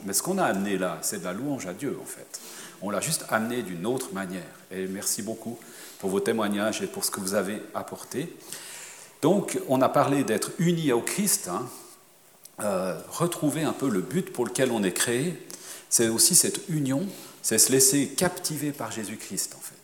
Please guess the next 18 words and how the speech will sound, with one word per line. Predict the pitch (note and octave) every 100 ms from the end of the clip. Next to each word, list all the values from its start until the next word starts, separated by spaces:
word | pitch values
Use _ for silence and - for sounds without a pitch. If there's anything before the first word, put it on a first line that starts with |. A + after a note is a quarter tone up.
| - -
Et | -
je |
trouve | - A#2
ça, | - C3+
c'est, | F#2+ D2+ - - - -
c'est | -
fort. | - C3 G#2+ -
Et, | G#2+ G#2 - - -
et | A2
ça | A#2
rejoint | A2 D#3 D#3 E3+
ce | -
texte | B2+ C3 C3+ - -
de, | G#2+ F#2 F2 - - - -
de | F2 G#2+
Matthieu | B2 B2 C3+
vingt, | B2 -
euh, | G#2 G2+ F#2+ F#2 F#2